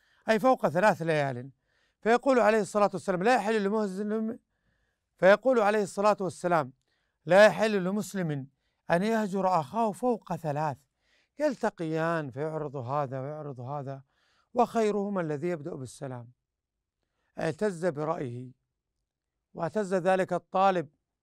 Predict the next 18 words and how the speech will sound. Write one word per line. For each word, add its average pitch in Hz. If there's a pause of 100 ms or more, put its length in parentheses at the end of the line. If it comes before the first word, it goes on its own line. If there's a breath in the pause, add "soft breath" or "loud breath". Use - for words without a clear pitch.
(520)
ربما 175
بقوله، 151 (920)
وتلكم 180
الطالبة 185
كذلك 175
اعتزت 160 (1120)
بما 180
فعلت 180 (920)
ولم 247
تقتنع 190 (840)
بما 202
فعلت 180
زميلتها 165 (800)
في 233
خارج 202
الفصل 147 (260)
أو 240
داخله، 165